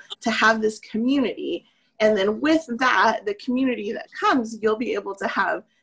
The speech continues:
deeper relationships. That discipling aspect of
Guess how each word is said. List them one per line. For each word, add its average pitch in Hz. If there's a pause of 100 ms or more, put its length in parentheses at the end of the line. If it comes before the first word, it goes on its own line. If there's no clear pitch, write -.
(100)
deeper 175
relationships. 254
That 180
discipling 233 (120)
aspect 196 (100)
of 180